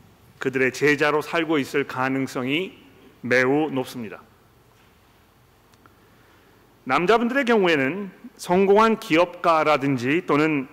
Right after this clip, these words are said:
인-, 에, 에, 어떤 그 정치인을 인생의 선생으로 모시고 살고 있을 가능성이 매우 높습니다. 아,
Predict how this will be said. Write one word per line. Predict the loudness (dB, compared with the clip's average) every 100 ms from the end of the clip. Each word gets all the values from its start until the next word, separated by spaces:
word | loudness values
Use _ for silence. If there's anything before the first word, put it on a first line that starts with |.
| -6
인-, | -4 -2
에, | -2 -2 -4
에, | -6 -2
어떤 | -2 -2 -4 -4
그 | -8
정치인을 | -4 -4 -4 -4 -2 0 0 -2 -4 -10 -20 _ _ _ -6
인생의 | -2 -2 -2 0 -2
선생으로 | -2 -2 -2 0 2 2
모시고 | 0 -2 0 -4
살고 | -2 -2 0 0
있을 | -2 -8
가능성이 | -4 -4 -4 -6 -6 -8 -8 -10 -16 _ _ _ _
매우 | -6 -2 0
높습니다. | 0 -4 -6 -10 -8 -12 -16 _ _ _ _ _ _ _ _ _ _ _ _ _ -20 -20 -20 -20 -20 _ _
아, | -20 -18 -18